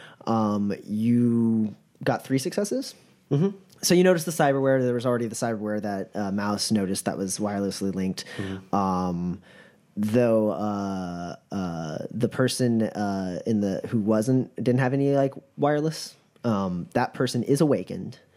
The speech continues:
Speaker 1: and no cyberware, obviously, and has just, uh, cast a,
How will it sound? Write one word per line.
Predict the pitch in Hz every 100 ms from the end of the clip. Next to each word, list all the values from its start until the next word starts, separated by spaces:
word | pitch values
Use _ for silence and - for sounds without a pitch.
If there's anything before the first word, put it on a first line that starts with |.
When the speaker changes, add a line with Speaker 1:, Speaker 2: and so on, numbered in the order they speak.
| _ _ -
Speaker 1:
and | 107 104 101 95 90 92 92 -
no | 110
cyberware, | 139 120 90 87 82 - -
obviously, | 82 87 - 90 - _ _ _ _ _ _ 127
and | 123 120
has | 110 120 113 101
just, | 123 113 127 120 - - -
uh, | 117 104 98 90 85 - _ _ _ -
cast | - 127 104 104 - -
a, | 104 98 95